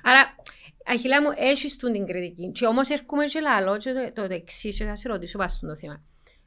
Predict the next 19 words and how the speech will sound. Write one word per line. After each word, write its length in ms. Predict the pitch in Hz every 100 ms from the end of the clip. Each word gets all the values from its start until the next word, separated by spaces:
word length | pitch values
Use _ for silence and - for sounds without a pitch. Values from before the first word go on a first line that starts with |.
| _
Τούτη 220 | 240 233
η 80 | 294
κριτική 500 | 349 339 254 240 233
που 180 | 262 285
δεχόμαστε 600 | 240 240 226 226 233 254
από 180 | 240 240
το 100 | 240
κατεστημένο 680 | 240 254 - 208 196 202
για 200 | 220 220
το 360 | 220 196 180 -
ότι 220 | 180 208 220
θέλουμε 320 | 240 233 240
να 120 | 208
είμαστε 300 | 202 214 226
λίγο 200 | 196 202
διαφορε-, 520 | 202 202 214 208 208
διαφορετικοί, 640 | 196 196 208 202 165 180 185
ας 200 | 180 -
πούμε. 320 | 175 160 156